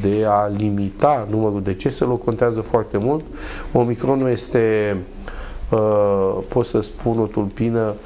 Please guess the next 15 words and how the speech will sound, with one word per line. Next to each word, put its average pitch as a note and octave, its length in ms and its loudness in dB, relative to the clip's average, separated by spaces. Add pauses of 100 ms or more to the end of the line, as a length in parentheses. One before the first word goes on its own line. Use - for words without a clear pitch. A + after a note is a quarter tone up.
(460)
care A2 680 4 (220)
poate C3+ 480 6
fi G#2+ 200 -2
tratată, G2 680 2 (220)
însă C#3+ 500 2 (320)
foarte, D3 580 2
foarte A#2+ 400 0
ușor, A2+ 500 0
uh, G#2 320 0 (640)
se A2 360 0 (1900)
penetrează, A2+ 600 4
pot - 180 -4
să - 120 -4
spun, G#2+ 300 -2
în G#2 140 -2